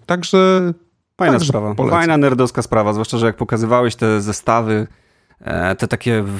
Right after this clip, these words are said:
Speaker 2: wstępne, e, że, że, że, w-, które pozwalają na jakąś tam grę już, już jakimiś, e, podstawowymi zasobami, to naprawdę wygląda to bardzo fajnie, bardzo nerdowsko i, no, generalnie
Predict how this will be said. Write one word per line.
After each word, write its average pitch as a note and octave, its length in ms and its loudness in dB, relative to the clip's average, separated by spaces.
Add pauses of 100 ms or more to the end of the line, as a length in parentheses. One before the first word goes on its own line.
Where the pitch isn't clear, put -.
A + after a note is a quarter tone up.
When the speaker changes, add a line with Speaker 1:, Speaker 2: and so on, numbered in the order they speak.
(120)
Speaker 2:
wstępne, A#2 840 -2 (160)
e, G#2+ 340 -4
że, G#2+ 140 -6
że, G#2 120 -6
że, G#2 120 -8 (260)
w-, G#2+ 100 -20
które A2 200 -6
pozwalają A2+ 540 0
na G#2+ 120 2
jakąś G#2 240 -4
tam G#2 160 -4 (640)
grę B2 420 0
już, A2 320 -4
już B2 240 0
jakimiś, A2+ 600 -2
e, A2 260 -2
podstawowymi B2 600 0
zasobami, A2 560 0
to B2 80 0
naprawdę A2 360 0
wygląda G#2+ 340 -2
to G2+ 100 -6
bardzo G#2 280 -2
fajnie, G#2+ 280 0
bardzo G#2 280 -2
nerdowsko G2+ 640 -2
i, G2 300 -4
no, G#2 100 -4
generalnie A2+ 640 2